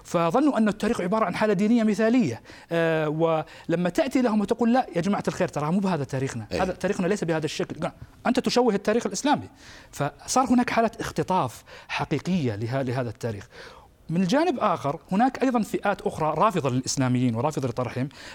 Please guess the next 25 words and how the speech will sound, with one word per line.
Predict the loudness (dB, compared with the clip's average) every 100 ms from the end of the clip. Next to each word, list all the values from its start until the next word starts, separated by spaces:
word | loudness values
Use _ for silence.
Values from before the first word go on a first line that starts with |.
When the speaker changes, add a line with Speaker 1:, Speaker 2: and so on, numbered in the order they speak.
| -2
Speaker 1:
لكن | 2 4
مع | 4
الأسف | 2 0 2
أيضا | 2 2 2
ظنوا | 2 2 4 4 2 0
أن | 2 2
طرحهم | 2 0 0 0
للتاريخ | 0 2 2 0
الإسلامي | -4 0 0 2
هو | 2
هذا | 4 4 4
هو | 2
التاريخ، | 2 2 2 0 -6 -20 -20 -20 -4
فنفروا | 0 0 2 2 2 2 2 2
أيضا | 2
من | 0 0
تاريخنا | 0 0 0 -2
وقالوا: | 0 0
"إذا | 2
كان | 4
هذا | 4
التاريخ | 4 2 2
الإسلامي | 0 0 0
فلا | 0 0
نريده". | 0 0 -2 -6